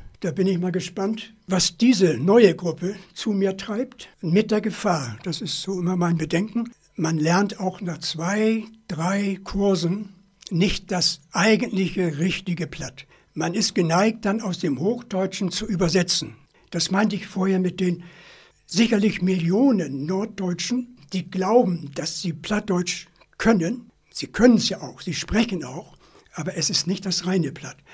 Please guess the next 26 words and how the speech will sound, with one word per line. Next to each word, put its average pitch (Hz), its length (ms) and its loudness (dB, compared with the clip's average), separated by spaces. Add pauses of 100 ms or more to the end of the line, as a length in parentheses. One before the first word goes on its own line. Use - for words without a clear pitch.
(220)
Und 165 180 0
wenn 190 120 4
ich 185 120 2
sage, 202 280 0
in 170 100 0
der 175 120 0
Volkshochschule 233 880 0 (300)
unterrichte 196 580 2
ich 175 240 -2
das - 420 0 (260)
Platt, 226 340 2
das - 160 0
man 165 160 0
hier 226 380 4
spricht, 214 460 2
also 180 220 2
wir 208 140 6
gehören 208 380 6
hier, 214 360 2 (680)
die 185 180 0
Linie 233 360 6
geht 214 240 2
von 190 280 0
Norden, 226 680 4 (500)
von 190 180 2
Dithmarschen, 226 760 2